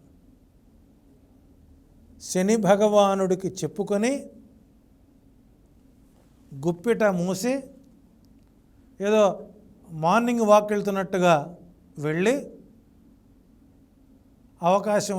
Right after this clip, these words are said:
ఉంటే నాలుగు బజార్ల కూడలిలో కానీ, స్వచ్ఛమైన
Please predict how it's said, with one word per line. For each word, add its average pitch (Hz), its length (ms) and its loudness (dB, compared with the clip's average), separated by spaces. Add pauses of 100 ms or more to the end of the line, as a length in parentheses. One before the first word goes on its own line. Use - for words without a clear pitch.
ఉంటే 180 220 -4 (840)
నాలుగు 202 580 0 (140)
బజార్ల 196 560 4 (840)
కూడలిలో 180 540 0
కానీ, 180 340 -6 (2250)
స్వచ్ఛమైన 240 800 0